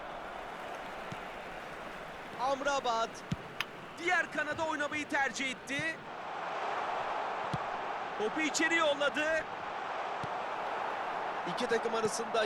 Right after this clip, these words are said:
yalnızca tek fark var. Güzel bir fiziksel mücadele. Çok iyi. Koşan arkadaşını görmeyi başardı. Topu aceleyle uzaklaştırıyor. Sağa doğru.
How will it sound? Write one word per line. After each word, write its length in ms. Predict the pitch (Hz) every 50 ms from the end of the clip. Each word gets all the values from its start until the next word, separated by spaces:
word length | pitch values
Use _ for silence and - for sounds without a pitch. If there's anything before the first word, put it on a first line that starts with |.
| 190 165 -
yalnızca 640 | 202 226 262 269 262 254 247 214 190 - 247 240 226
tek 300 | - 240 226 214 - -
fark 260 | 220 202 185 160 220
var. 180 | 208 202 185 - - - - - - - - - - - - - - - - - - - - - - - - - - - - - - -
Güzel 440 | 226 226 196 254 302 311 311 - 277
bir 140 | 277 269
fiziksel 560 | 220 - 277 247 220 262 - - 285 262 262 247
mücadele. 640 | 240 220 - 262 247 240 214 233 226 226 214 190 160 - - - - - - - - - - - - -
Çok 280 | - 262 277 - - 277
iyi. 280 | 285 262 233 202 - - - - - -
Koşan 260 | 202 202 - 285 269
arkadaşını 520 | 277 269 262 - 285 277 285 269 294 302 320
görmeyi 380 | 277 294 285 277 294 311 302
başardı. 460 | 302 285 277 - 330 311 311 311 349 349 320 269 180 - - - - - - - - - - - - - - - - - - - - - - - - -
Topu 240 | 240 240 - - 294 285 262 - 214
aceleyle 520 | 233 247 - - 285 330 339 349 339 320 320
uzaklaştırıyor. 1000 | 302 277 311 302 277 - - 294 277 247 - - 262 233 247 240 233 214 196 196 - - - - - - - - -
Sağa 380 | - - 214 269 311 330 330
doğru. 400 | 339 339 320 311 302 294 285 294